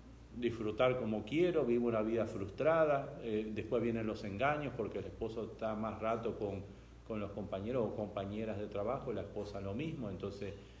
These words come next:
este, se relacionan más, están más horas con los compañeros de trabajo, que muchas veces se transforman en amantes y cosas así, entonces ya destruyen la familia y eso, y,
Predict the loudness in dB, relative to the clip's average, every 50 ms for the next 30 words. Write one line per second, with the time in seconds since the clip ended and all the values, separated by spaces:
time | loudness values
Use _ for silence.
0 | -18 -18 -18 -20 -18 -12 -8 -6 -6 -6 -6 -6 -4 -2 -2 -2 -2 -4 -2 -2
1 | 0 0 0 0 -2 -2 -2 -4 -2 -2 -2 0 0 2 2 0 -2 -4 -10 -12
2 | -14 -16 -16 -18 -18 -18 -18 -18 -18 -20 -6 0 0 2 2 2 0 -2 -2 0
3 | 0 0 0 2 2 0 0 0 -2 -4 -4 -4 0 0 0 0 0 -2 -2 -2
4 | -2 -2 -2 -2 0 0 2 2 4 2 2 0 -2 -4 -4 -4 -4 -4 -4 -6
5 | -4 -4 -2 -2 -2 -2 -4 -6 -6 -6 -6 -4 -4 -4 -4 -4 -2 -2 -2 -2
6 | -2 -4 -4 -4 -4 -4 -2 -2 -2 -4 -4 -4 -4 -4 -4 -4 -6 -8 -8 -8
7 | -6 -8 -8 -6 -6 -6 -6 -6 -6 -6 -6 -6 -4 -4 -4 -6 -6 -6 -8 -6
8 | -4 -4 -4 -4 -4 -6 -6 -6 -6 -6 -4 -4 -4 -4 -4 -4 -4 -4 -2 -2
9 | -2 -2 -2 -2 0 0 0 -2 -2 -4 -2 -2 0 0 -2 -2 -4 -4 -4 -4
10 | -4 -6 -8